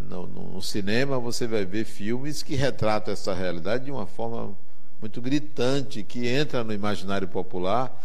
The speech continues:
numa aceitação mais do que uma palestra espírita, um filme, né? É, se você, é,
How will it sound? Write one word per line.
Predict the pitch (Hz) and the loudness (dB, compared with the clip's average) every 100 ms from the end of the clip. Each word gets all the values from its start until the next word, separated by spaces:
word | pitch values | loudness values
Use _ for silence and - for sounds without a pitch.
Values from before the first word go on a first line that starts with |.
| - - - | 0 0 0
numa | 110 120 | 0 0
aceitação | 131 - 123 120 107 98 - 120 | 0 0 0 0 0 0 0 0
mais | 123 135 170 160 | 0 0 2 0
do | 147 151 | 0 0
que | - | 0
uma | 131 139 | 0 0
palestra | 139 110 120 147 | 0 2 0 0
espírita, | 143 - 110 107 95 90 80 - - - | 0 0 0 0 0 0 0 0 0 0
um | 113 | 0
filme, | - - 117 131 110 98 | 0 0 2 2 2 0
né? | 101 135 135 - - - - - - - | 0 0 0 0 0 0 0 0 0 0
É, | - 107 104 104 101 98 95 90 90 | 0 0 0 0 0 -2 -2 -2 0
se | 90 - | 0 0
você, | 101 107 - 139 131 127 113 95 - - - - - - - - | 0 0 0 0 2 2 2 0 0 0 0 0 0 0 0 0
é, | - - - | 0 -2 -2